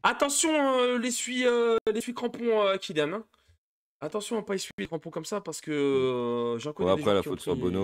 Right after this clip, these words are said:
Speaker 2: euh,
Speaker 1: Ouais,
Speaker 2: elle est
Speaker 1: voilà, il est pas
Speaker 2: involontaire parce que
Speaker 1: volontaire,
Speaker 2: du coup,
Speaker 1: mais
Speaker 2: il, il glisse, donc, euh, au final, il peut pas contrôler sa course quand
Speaker 1: C'est
Speaker 2: il
Speaker 1: sûr.
Speaker 2: glisse, tu vois. Donc,
Speaker 1: C'est sûr, c'est
Speaker 2: euh,
Speaker 1: sûr, mais bon,
Speaker 2: enfin, je veux dire,
Speaker 1: attention.
Speaker 2: c'est pas du bobsleigh, hein.
Speaker 1: En, en, en, en Ligue, en, en Ligue un, il y a eu des cartons rouges pour moi que ça, je pense à l'A S Monaco,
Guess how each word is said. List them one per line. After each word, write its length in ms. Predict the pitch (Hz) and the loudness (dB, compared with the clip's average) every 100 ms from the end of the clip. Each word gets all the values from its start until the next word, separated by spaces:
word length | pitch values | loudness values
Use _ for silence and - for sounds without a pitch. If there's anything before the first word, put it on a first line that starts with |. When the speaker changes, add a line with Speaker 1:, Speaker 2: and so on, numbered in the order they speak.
| 95 | 0
Speaker 2:
euh, 100 | 82 | 2
Speaker 1:
Ouais, 120 | 76 | 2
Speaker 2:
elle 60 | - | 0
est 40 | |
Speaker 1:
voilà, 220 | 82 87 90 | 2 2 2
il 60 | |
est 40 | 90 | 0
pas 100 | - | 2
Speaker 2:
involontaire 80 | 98 | 2
parce 100 | 82 226 | 2 -2
que 40 | 90 | 0
Speaker 1:
volontaire, 160 | 78 147 | 2 2
Speaker 2:
du 60 | |
coup, 100 | 98 | 4
Speaker 1:
mais 80 | 95 85 78 | 4 2 2
Speaker 2:
il, 120 | 78 - - - _ _ - 104 | -2 -6 -20 -20 _ _ 0 4
il 40 | |
glisse, 400 | 101 131 131 110 | 8 10 10 10
donc, 240 | 98 92 - | 8 6 10
euh, 180 | 95 | 10
au 40 | 92 | 10
final, 260 | - 107 | 8 8
il 80 | 104 | 8
peut 120 | 92 | 6
pas 120 | 87 95 | 6 4
contrôler 380 | 98 - 98 | 4 6 8
sa 160 | 92 98 | 8 6
course 220 | 87 101 | 4 2
quand 100 | - | 2
Speaker 1:
C'est 100 | 92 | 2
Speaker 2:
il 40 | 92 | 4
Speaker 1:
sûr. 60 | |
Speaker 2:
glisse, 160 | 101 90 | 4 2
tu 120 | - | 2
vois. 140 | 85 82 | 4 4
Donc, 200 | 78 80 | 2 0
Speaker 1:
C'est 80 | 82 | 2
sûr, 120 | 82 | 2
c'est 80 | 80 | 4
Speaker 2:
euh, 40 | |
Speaker 1:
sûr, 260 | 80 78 - | 2 0 -2
mais 120 | - | -6
bon, 100 | 123 - | -8 0
Speaker 2:
enfin, 40 | |
je 40 | 87 | 2
veux 100 | 82 | 4
dire, 60 | 92 | 4
Speaker 1:
attention. 20 | |
Speaker 2:
c'est 80 | - | 6
pas 60 | 98 | 6
du 60 | |
bobsleigh, 380 | 87 85 113 95 | 6 4 4 4
hein. 100 | 85 - - | 2 -4 -8
Speaker 1:
En, 60 | 135 | -6
en, 220 | 143 151 | -4 -4
en, 580 | 147 147 147 131 - 143 | -4 -2 4 4 8 8
en 40 | |
Ligue, 160 | 170 147 | 8 4
en, 200 | 156 156 151 | 0 0 0
en 20 | |
Ligue 140 | 156 | 0
un, 40 | 214 | -2
il 60 | |
y 20 | 214 | -2
a 40 | |
eu 40 | |
des 80 | 147 | -4
cartons 220 | 147 - | -8 -8
rouges 100 | 190 | -10
pour 100 | 202 | -8
moi 80 | 170 | -6
que 80 | 151 | -6
ça, 100 | 294 | -6
je 80 | 269 | -8
pense 280 | 175 170 180 | -10 -8 -4
à 100 | 160 | -2
l'A 80 | 165 | -2
S 100 | 165 | -4
Monaco, 340 | 160 165 277 | -6 -4 -6